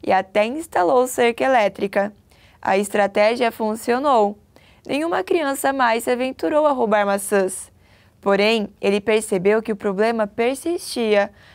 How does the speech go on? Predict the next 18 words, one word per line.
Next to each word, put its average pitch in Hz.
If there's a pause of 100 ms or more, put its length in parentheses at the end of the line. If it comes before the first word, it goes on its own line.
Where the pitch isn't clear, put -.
(140)
ao 202
observar 202
que 190
pássaros 196
entravam 233
no 240
jardim 247 (320)
e 285
bicavam 240
as 226
maçãs. 226 (540)
"Isso 285
não 294
pode 247
acontecer", 202
pensou 220
o 196
homem. 180